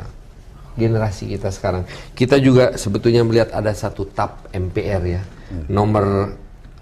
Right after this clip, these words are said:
Speaker 1: kalau nggak salah nomor dua puluh lima,
Speaker 2: Hmm.
Speaker 1: tahun sembilan belas enam puluh enam. Ya, tentang larangan ajaran komunis di Indonesia. Apakah itu sesuatu yang salah? Itu tab M P R itu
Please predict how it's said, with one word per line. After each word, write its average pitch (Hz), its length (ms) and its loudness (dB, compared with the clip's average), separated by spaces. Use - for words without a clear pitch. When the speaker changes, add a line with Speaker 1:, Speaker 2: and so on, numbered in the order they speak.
Speaker 1:
kalau 110 160 2
nggak 104 160 -4
salah 120 220 2
nomor 104 260 -2
dua 98 160 0
puluh 92 220 0
lima, 87 100 -2
Speaker 2:
Hmm. - 120 -12
Speaker 1:
tahun 98 180 2
sembilan 104 300 -2
belas - 400 -6
enam 90 240 -6
puluh 87 240 -6
enam. 85 160 -4
Ya, 98 240 -2
tentang 104 400 0
larangan 104 480 0
ajaran 95 720 0
komunis 90 480 -2
di 85 160 -4
Indonesia. 80 400 -6
Apakah 131 160 -6
itu 127 320 0
sesuatu 113 400 -6
yang 104 160 0
salah? 110 400 -6
Itu 131 320 0
tab - 320 -2
M 110 160 -4
P 107 80 0
R 107 160 -2
itu 127 320 -2